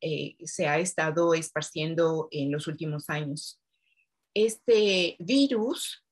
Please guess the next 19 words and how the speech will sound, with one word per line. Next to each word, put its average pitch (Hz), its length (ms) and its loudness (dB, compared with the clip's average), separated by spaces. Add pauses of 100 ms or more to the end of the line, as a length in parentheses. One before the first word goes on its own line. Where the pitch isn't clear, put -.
(100)
que 165 100 -2
se 170 140 -4
identifica 170 800 -4
por 156 320 0
la 151 140 -2
coloración, 170 920 -2 (140)
eh, 147 420 -8 (380)
roja, 190 720 0 (680)
eh, 156 200 -8
de 147 120 -2
las 151 220 -4
hojas, 180 460 -4
pero 160 340 -4
si 160 180 -10
se 156 140 -6
dan 156 180 -2
cuenta, 175 440 -2 (320)
se 175 220 -2
mantienen 170 600 -2